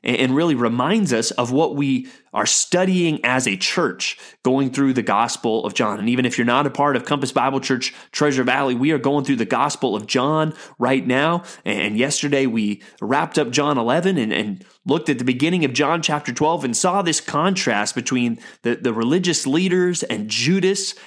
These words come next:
and their selfish concerns versus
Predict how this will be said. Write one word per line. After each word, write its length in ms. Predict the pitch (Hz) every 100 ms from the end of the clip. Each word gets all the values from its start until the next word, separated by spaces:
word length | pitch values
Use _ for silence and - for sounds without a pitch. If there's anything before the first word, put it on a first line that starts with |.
| -
and 200 | 107 110
their 100 | 107
selfish 600 | - 139 156 165 180 -
concerns 720 | 175 160 - 160 160 160 - - -
versus 560 | - 160 147 151 143 -